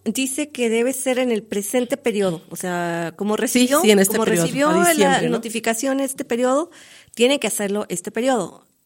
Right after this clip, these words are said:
Speaker 1: Por eso dicen los diputados que pueden hacer, tienen hasta el quince de diciembre para
Speaker 2: Ujú.
Speaker 1: hacerlo.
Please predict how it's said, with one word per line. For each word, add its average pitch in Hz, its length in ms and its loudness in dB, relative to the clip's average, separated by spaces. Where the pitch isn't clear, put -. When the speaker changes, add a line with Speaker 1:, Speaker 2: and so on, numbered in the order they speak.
Speaker 1:
Por 202 140 -4
eso 214 180 -2
dicen 233 300 -2
los 233 80 -2
diputados 208 420 -4
que - 80 -14
pueden 196 300 -4
hacer, 196 240 -6
tienen 202 340 -2
hasta 202 220 -6
el 175 100 -6
quince 196 320 -6
de 190 140 -4
diciembre 175 400 -2
para 185 140 -4
Speaker 2:
Ujú. 180 40 0
Speaker 1:
hacerlo. 262 260 -6